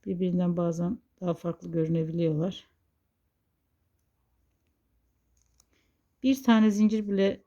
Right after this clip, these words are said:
eksik yapsak arkadaşlar bir tık küçük oluyor. O, o yüzden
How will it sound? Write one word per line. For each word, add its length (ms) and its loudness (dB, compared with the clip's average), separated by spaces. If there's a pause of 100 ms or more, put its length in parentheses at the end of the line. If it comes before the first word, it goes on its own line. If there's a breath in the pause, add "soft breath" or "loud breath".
(120)
eksik 360 -14
yapsak 420 -6
arkadaşlar 680 -6
bir 340 -4
tık 220 -10
küçük 300 -12
oluyor. 420 0 (220)
O, 340 -14
o 60 -2
yüzden 420 -2